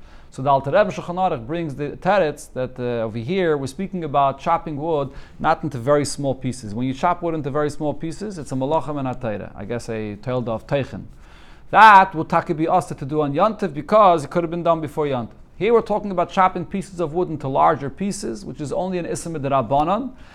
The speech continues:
So because it's only Issa Midrabanan, if it's done with a Shinui, Chacham allowed it to be done even on Yontif. V'loi Bekardum, so the Mishnah said you shouldn't use A axe.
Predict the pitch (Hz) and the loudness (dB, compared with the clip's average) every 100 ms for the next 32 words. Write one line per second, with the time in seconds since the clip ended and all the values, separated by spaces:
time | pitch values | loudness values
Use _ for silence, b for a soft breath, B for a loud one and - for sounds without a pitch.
0 | b - 131 131 175 185 185 190 190 190 | b -10 -6 0 4 4 4 2 4 2
1 | 170 185 190 196 196 285 226 196 - 131 | 2 0 4 4 4 4 4 0 -4 0
2 | 160 202 196 165 180 - 254 262 208 202 | 2 4 2 -4 -8 -4 0 2 2 0
3 | 190 147 185 196 180 185 190 185 160 165 | -4 -2 0 2 4 8 8 6 0 -2
4 | 160 185 156 160 156 147 127 110 - - | 2 2 2 -2 0 0 -2 -4 -10 -18
5 | - - - - - - - - - - | -20 -20 -20 -20 -20 -20 -18 -16 -14 -14
6 | B B B B 127 160 214 202 202 156 | B B B B 8 12 12 12 6 8
7 | 147 139 175 226 - - 117 131 170 - | 8 8 4 2 -8 -14 -6 -2 0 0
8 | 139 - 180 160 131 - 190 170 123 151 | -2 4 4 4 0 -2 0 0 0 2
9 | 190 160 131 - - b b b - 165 | 6 6 4 -2 -12 b b b 0 4
10 | 160 139 - 101 127 - - | 4 4 0 0 0 -2 -10